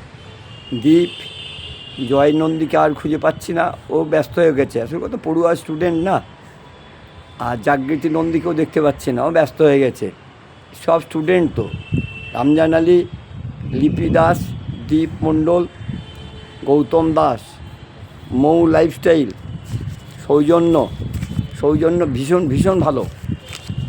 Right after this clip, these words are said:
সৌজন্যকে আমার এত ভালো লাগে। সৌজন্য, সুকান্ত, এদের কোনো তুলনা হয় না। মেঘালী দাস, মেঘালী তো, মানে আমার নাতবউ আর কি,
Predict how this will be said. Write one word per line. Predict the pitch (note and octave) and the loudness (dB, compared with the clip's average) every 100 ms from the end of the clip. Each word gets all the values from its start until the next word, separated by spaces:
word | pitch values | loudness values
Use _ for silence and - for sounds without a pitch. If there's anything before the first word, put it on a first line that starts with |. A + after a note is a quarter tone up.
| - | -4
সৌজন্যকে | D3 D3 D#3+ E3 D#3+ | -2 0 -2 -2 -2
আমার | D#3+ | -2
এত | D#3 D3 | -2 -2
ভালো | D3 D3+ | 0 2
লাগে। | E3 E3 E3 | 2 0 -2
সৌজন্য, | D3+ D#3+ D3 D#3+ E3 E3 | 0 -2 -2 -2 -2 -4
সুকান্ত, | - D3 E3 D#3 C#3 E3+ E3+ - - - - C#3+ | -4 -6 0 0 0 0 -2 -4 -16 -18 -12 0
এদের | D#3 D3+ | 0 2
কোনো | E3+ E3 C#3+ | 0 0 0
তুলনা | D#3+ D#3+ | 4 4
হয় | D3+ D3 C#3 B2+ | 4 2 2 0
না। | A#2 F#2 - - - - - | -2 -4 -10 -12 -12 -14 -4
মেঘালী | C#3+ D3+ E3 E3 | 0 4 4 4
দাস, | D#3 C#3+ A#2+ - - - - | 4 2 0 -10 -18 -16 -6
মেঘালী | C#3 D#3+ F#3 F#3 | 0 2 2 2
তো, | D#3+ A#2+ - - - - - - - | 0 -2 -2 -16 -20 -20 -20 -16 -14
মানে | - C#3+ | -2 0
আমার | D3+ | 2
নাতবউ | D3+ D3+ D3 D#3+ E3 | 4 2 4 4 6
আর | D#3+ | 4
কি, | C3 B2+ | 2 -4